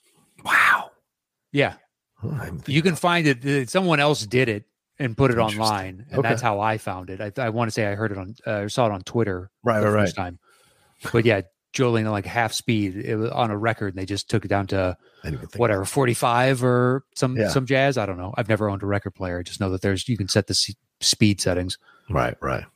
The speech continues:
Speaker 2: Uh,
Speaker 1: Hmm. Well, I, I suppose you can replay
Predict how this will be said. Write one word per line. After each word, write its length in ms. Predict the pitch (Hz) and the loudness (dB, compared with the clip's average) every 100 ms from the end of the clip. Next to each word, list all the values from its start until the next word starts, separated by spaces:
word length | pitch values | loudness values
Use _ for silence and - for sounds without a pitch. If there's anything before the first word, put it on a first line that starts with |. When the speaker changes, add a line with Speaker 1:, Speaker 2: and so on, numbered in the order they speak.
| _ _ _ - | _ _ _ 0
Speaker 2:
Uh, 460 | 104 90 - 98 - _ | 0 0 -2 -6 -10 _
Speaker 1:
Hmm. 120 | 151 269 _ - - - - - - _ _ - | -6 -6 _ -20 -20 -20 -20 -20 -20 _ _ -2
Well, 140 | 160 | 2
I, 140 | 170 208 | 4 2
I 40 | 170 | 0
suppose 220 | 254 254 | 2 2
you 80 | 190 | 4
can 140 | 139 | 4
replay 400 | 123 226 - 131 | 4 0 2 4